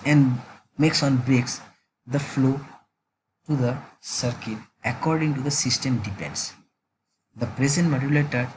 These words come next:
is a two-stage low regulation device which enables the system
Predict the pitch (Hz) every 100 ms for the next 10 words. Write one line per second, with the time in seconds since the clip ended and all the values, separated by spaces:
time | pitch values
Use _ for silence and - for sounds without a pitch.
0 | - 143 143 131 131 - 156 156 - 139
1 | 131 131 - - _ _ _ _ _ _
2 | _ - 123 147 175 175 135 135 131 127
3 | 139 135 131 117 113 107 113 - - _
4 | - 156 - 127 143 147 120 - 131 -
5 | - - - 107